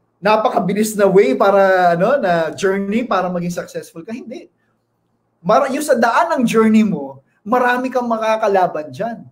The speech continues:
At kung hindi ka nagplano kung paano talunin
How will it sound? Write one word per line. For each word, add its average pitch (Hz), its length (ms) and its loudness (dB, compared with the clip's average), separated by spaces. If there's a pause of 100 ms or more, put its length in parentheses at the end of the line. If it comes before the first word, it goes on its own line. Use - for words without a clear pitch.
(240)
At 233 180 0
kung 262 160 -2
hindi 240 480 -2
ka 320 160 0
nagplano 233 640 0
kung 190 140 -6
paano 247 420 0
talunin 254 480 0